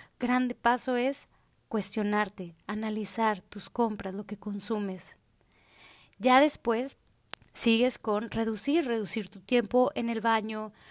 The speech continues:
reducir tu tiempo con la llave abierta mientras te bañas, reducir inclusive las vueltas que haces en tu coche, reducir lo que puedas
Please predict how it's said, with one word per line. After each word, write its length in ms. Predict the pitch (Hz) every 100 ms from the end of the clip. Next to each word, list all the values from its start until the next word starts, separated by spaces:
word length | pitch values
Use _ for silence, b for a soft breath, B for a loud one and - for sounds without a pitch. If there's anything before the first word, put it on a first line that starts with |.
| B
reducir 480 | - 226 214 - 214
tu 120 | -
tiempo 640 | - - 240 233 - 233 220
con 160 | 214
la 80 | 202
llave 300 | 196 196 196
abierta 580 | 190 196 190 190 202 202 202 _ _ -
mientras 400 | 214 202 185 175
te 120 | 190
bañas, 520 | 185 202 208 208 208
reducir 580 | 214 202 160 220 220 214 B B B B B -
inclusive 840 | 240 220 226 202 - 226 226 233 -
las 260 | 220 202 170
vueltas 420 | 240 262 311 -
que 120 | 233
haces 260 | 214 - 208
en 140 | 220
tu 100 | -
coche, 640 | - 196 196 196 208 208
reducir 540 | 202 220 208 196 247 262
lo 120 | 302
que 120 | 247
puedas 500 | - 226 220 277 -